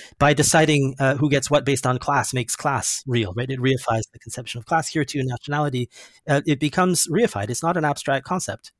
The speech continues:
Um, what opportunities you get, what, uh, what,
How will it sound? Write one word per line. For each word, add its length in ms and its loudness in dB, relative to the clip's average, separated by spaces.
Um, 260 -2
what 220 4
opportunities 720 4
you 160 -2
get, 320 0
what, 220 -4
uh, 320 -4
what, 200 -4